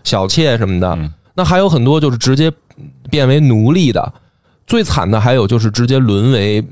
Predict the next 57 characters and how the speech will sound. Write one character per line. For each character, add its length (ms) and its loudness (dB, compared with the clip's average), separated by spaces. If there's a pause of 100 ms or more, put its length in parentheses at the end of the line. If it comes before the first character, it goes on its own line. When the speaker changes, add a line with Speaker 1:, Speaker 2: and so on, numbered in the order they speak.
(160)
Speaker 1:
说 180 0
不 120 -2
好 120 0
听 140 0
一 60 0
点， 160 0
就 80 0
是 160 0
蹂 240 0
躏， 440 -4 (220)
是 180 -6
吧？ 240 -2
那， 200 0
那 240 0
些 180 -2
方 260 -4
面 220 0
的。 80 -2
Speaker 2:
哎 40 -4
呀。 60 -8 (420)
Speaker 1:
就 100 -2
非 120 -2
常 160 0
非 80 0
常 140 0
惨， 340 -2 (280)
而 100 2
且 140 0 (100)
很 180 0
多 140 2
是 140 0
以 160 2
这 100 -2
个 100 0
公 280 2
主 120 0
身 220 -2
份 160 -2
去 260 -2
最 140 -2
后 140 2
沦 200 0
落 160 0
到 160 -4
那 120 -2
样 260 -2
的， 180 -6
就 140 0
是 180 0 (320)
被 140 -2
强 420 -2
奸 200 2
致 120 0
死 280 -4
的 120 -2
都 200 0
有。 200 -4